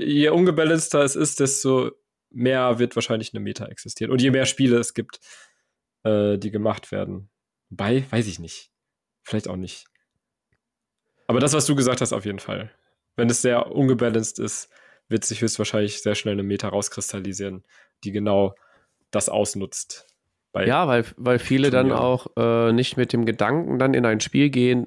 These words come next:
Speaker 2: ich nehme jetzt die Einheiten, weil die geil aussehen, aber ich krieg mit denen auf jeden Fall auf den Arsch, weil das Spiel ungebalanced ist.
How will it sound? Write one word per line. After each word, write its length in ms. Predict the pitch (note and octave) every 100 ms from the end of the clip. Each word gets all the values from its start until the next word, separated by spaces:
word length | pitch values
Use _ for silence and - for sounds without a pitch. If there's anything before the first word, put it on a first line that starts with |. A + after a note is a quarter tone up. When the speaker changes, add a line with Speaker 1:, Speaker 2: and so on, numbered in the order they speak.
| -
Speaker 2:
ich 160 | G2+ A2+
nehme 160 | A#2
jetzt 160 | C3+ -
die 80 | -
Einheiten, 540 | G#2+ C3+ B2+ A#2+ B2
weil 100 | A2
die 120 | A2
geil 220 | G#2 G#2
aussehen, 460 | D#2+ A#2 E3 - A2
aber 80 | G#2+
ich 120 | A2+
krieg 240 | - B2 A#2+
mit 100 | A#2+
denen 140 | A2
auf 160 | G#2+ -
jeden 200 | A#2+ D#3+
Fall 180 | - F2+
auf 100 | -
den 80 | -
Arsch, 340 | D3 A#2 D#3 -
weil 100 | G#2+
das 100 | A2
Spiel 240 | - D3
ungebalanced 580 | A2 G#2 G2+ G2+ G2 A2+
ist. 180 | D3+